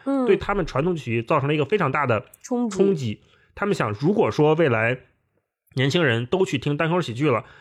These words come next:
Speaker 2: 都知道单口喜剧了，那他们相声就没得干了。
Speaker 1: 哦。
Speaker 2: 他会想这个。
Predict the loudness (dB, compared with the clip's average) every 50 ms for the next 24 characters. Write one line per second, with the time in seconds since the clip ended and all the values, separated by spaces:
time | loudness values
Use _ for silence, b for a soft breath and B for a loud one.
0 | B B B 0 2 2 2 0 0 2 2 2 2 0 0 0 0 -2 -2 -4
1 | -6 -2 0 0 0 0 -2 -2 -2 -4 -2 -2 -2 -2 0 0 0 0 0 2
2 | 0 0 0 0 0 0 0 0 -2 -4 -8 -10 -14 _ _ _ -8 -4 -2 0
3 | 0 0 0 0 -2 -6 -8 -12 _ _ -8 -6 -2 0 0 0 0 0 -4 -2
4 | -2 0 0 0 -2 -2 -6